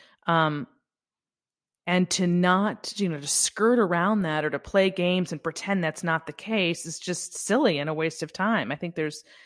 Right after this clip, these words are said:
just not enough honesty right out of the gate so that everybody knows where everybody's head is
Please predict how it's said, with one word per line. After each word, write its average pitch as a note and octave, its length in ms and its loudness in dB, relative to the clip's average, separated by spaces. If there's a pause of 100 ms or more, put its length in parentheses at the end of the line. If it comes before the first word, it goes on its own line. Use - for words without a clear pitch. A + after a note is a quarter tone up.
(220)
just G3 240 -4
not F3 320 2
enough F3 640 -4 (1300)
honesty G#3 760 0 (1700)
right G3+ 300 6
out G#3+ 140 8
of E3 40 -2
the F3 60 2
gate D3+ 380 -4 (720)
so G3 360 2
that E3+ 380 2 (600)
everybody A3+ 360 6
knows F3+ 320 4
where E3 300 4
everybody's D#3 360 0
head D#3+ 200 -2 (140)
is - 240 -16